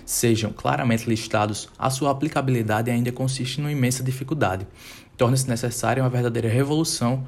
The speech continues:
no tratamento historicamente dedicado à infância e juventude brasileira por meio do Estado. Então, a atuação mais eficaz do Estado é imprescindível,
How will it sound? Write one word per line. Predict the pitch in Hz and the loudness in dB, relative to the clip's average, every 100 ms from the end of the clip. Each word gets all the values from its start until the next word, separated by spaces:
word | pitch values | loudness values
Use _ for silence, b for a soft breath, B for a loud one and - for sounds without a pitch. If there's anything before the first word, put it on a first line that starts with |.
| - | -6
no | 120 | -4
tratamento | 123 127 131 120 113 | 0 2 2 0 0
historicamente | 123 156 165 160 135 131 | -2 -2 0 0 2 0
dedicado | 127 131 131 107 104 113 | 0 -2 0 -2 0 0
à | |
infância | 131 - 151 - | 0 -2 -4 0
e | 139 | 0
juventude | 127 127 127 123 127 | 2 0 2 -2 0
brasileira | 143 139 120 127 | 0 0 0 0
por | 151 156 | 0 0
meio | 113 | 0
do | 135 | 0
Estado. | 139 110 92 104 B B B B B B | -2 -2 -2 -4 B B B B B B
Então, | 151 151 110 117 113 B B - | -2 0 2 2 -2 B B 2
a | 131 | 2
atuação | 139 151 151 123 | 4 2 2 2
mais | 113 135 160 | 4 4 2
eficaz | 156 - - 107 151 160 | -2 -6 -2 2 2 2
do | 110 | -4
Estado | 107 - 98 117 | -6 -2 0 0
é | |
imprescindível, | 135 - 165 190 131 104 101 | -2 -4 -4 -2 0 0 0